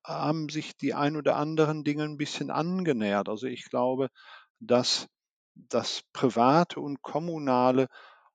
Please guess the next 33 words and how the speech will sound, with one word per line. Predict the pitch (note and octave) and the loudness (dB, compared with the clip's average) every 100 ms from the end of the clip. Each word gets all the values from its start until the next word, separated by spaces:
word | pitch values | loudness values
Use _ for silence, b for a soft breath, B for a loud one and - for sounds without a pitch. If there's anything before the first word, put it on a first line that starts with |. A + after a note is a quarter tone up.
| _ - | _ -6
heute | B2 B2+ C3+ | -4 -2 -2
ganz | A#2+ B2+ C3 | 0 0 -2
oben | - C#3 C#3+ C#3+ A2 | -6 -4 -4 -4 -6
haben | B2 A#2+ A#2+ A#2+ A#2 | 0 2 2 -2 -2
das | A#2 - - | -2 -4 -2
Thema | C3+ C3 B2+ A#2+ | 2 2 2 -2
Circular | - A#2 - A#2 | -2 -2 0 0
Economy, | B2 - C3 B2 F#2 G#2 | 0 0 0 0 -2 -6
also | B2 C#3+ | -4 -4
Kreislaufwirtschaft. | - - G#2 - F#2 - - - - - B B B | -2 0 0 -2 -12 -12 -18 -16 -16 -16 B B B
Das | - - | 0 0
Thema | - C#3 C3+ | 2 4 4
Klima- | - - C#3 C3+ A#2+ | 0 0 2 2 0
und | A#2+ - | -2 -4
Ressourcenschutz, | A2 - A#2+ B2+ - D3 - D#3+ - - - _ _ | -6 -2 0 0 -4 -12 -10 -8 -6 -6 -8 _ _
das | A2+ | -6
ist | C#3 - | -6 -6
ein, | C3 A#2+ | -8 -8
ein, | A#2 B2 B2 | -4 -4 -2
ein | B2 A#2+ | -4 -4
wichtiger | B2+ - A#2+ A#2+ | -8 -10 -4 -4
Punkt. | - - B2+ C3 B B B B B B - | -4 -8 -8 -8 B B B B B B -14
Äh, | A#2+ A#2 A2+ A2+ B - - | -6 -2 -2 -4 B -16 -6
und | C#3+ C#3+ G#2+ | -2 -2 0
was | B2+ C3 | -2 0
wir | B2+ | -2
auch | A#2+ C3 | -2 -4
erkannt | D3 - - C#3 D#3 - | -8 -6 0 2 0 0
haben, | C#3 C#3 C3+ | 4 4 2
immer | C#3 B2+ C3 | -4 -2 0
mehr, | B2 B2+ C3 D3 C#3 _ B B B B A2+ | 2 4 4 4 0 _ B B B B 2
dass | B2+ - - | 2 2 4
man | C3 C3+ | 6 6